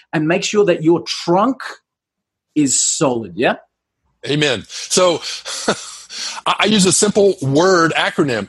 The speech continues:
Speaker 2: S A Y, S A Y, S A Y. Say, know your subject, know your audience,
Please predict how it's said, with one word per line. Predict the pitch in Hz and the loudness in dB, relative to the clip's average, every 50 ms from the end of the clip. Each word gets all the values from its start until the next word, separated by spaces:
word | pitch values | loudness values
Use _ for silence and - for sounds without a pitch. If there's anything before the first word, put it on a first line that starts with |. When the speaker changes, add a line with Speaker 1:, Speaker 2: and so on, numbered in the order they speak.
| _ - | _ 0
Speaker 2:
S | 135 151 170 175 - - - | 0 0 0 0 -2 -2 0
A | 147 156 165 | 0 0 0
Y, | 170 175 196 208 180 123 92 78 - _ _ - | 2 2 2 2 2 0 -2 -4 -8 _ _ -2
S | 139 151 165 - - - 151 | 0 0 0 -2 -4 -4 -2
A | 165 175 175 | 0 0 2
Y, | 185 180 180 175 175 139 98 90 - - | 0 0 0 0 0 0 -2 -4 -4 -2
S | 131 131 - - | -2 0 0 2
A | 160 156 | 0 2
Y. | 160 185 202 165 117 | 2 2 2 2 0
Say, | - - - 226 226 175 107 - - _ _ _ _ _ _ _ - - - - _ - | 0 0 2 2 2 2 0 -2 -8 _ _ _ _ _ _ _ -20 -20 -20 -18 _ -4
know | 113 127 135 135 135 | 0 2 4 4 4
your | 135 131 123 117 113 101 | 4 2 2 0 0 0
subject, | - - - 151 143 156 160 165 220 262 285 269 - _ - - _ _ _ _ _ _ _ _ _ _ _ _ _ _ _ _ _ _ _ _ _ - _ 117 | -2 -2 0 2 2 2 2 0 0 0 0 -2 -4 _ -20 -20 _ _ _ _ _ _ _ _ _ _ _ _ _ _ _ _ _ _ _ _ _ -18 _ -2
know | 135 156 151 147 139 | 0 2 4 4 4
your | 131 127 127 123 - - | 4 4 2 2 2 2
audience, | 123 135 165 220 262 240 202 156 135 131 135 151 - - - - - - | 2 4 4 4 4 2 2 0 0 0 -2 -2 -4 -4 -4 -6 -8 -12